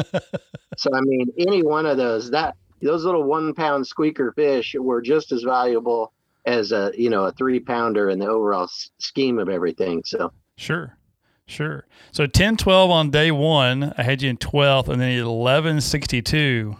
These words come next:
Speaker 1: on day two. Well, actually day three, I guess, due to the
Speaker 2: Yeah.
Speaker 1: cancellation. Um, but twenty-one seventy-four for the win. Did you have any idea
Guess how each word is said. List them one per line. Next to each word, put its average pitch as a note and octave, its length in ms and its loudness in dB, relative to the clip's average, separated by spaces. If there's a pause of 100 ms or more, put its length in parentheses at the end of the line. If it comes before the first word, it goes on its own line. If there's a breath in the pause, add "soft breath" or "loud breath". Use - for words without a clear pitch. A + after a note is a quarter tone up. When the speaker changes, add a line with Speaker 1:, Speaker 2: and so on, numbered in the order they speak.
(100)
Speaker 1:
on B2 200 -2
day B2 220 0
two. B2+ 320 -2
Well, A2 160 0
actually A#2 220 -4
day A2 200 -4
three, B2 320 -4
I G#2+ 80 -4
guess, A2 380 -10 (520 soft breath)
due B2 180 -4
to A2 80 -6
the - 20 -8 (100)
Speaker 2:
Yeah. G#2+ 60 2
Speaker 1:
cancellation. G#2+ 600 -2 (340 soft breath)
Um, B2 580 0
but C3 220 -4
twenty-one E3 720 2
seventy-four D3 800 0
for C#3 200 -2
the B2 80 -2
win. C3 420 0 (300 soft breath)
Did C#3 120 -6
you F3+ 80 4
have E3 140 4
any E3+ 200 4
idea E3 500 2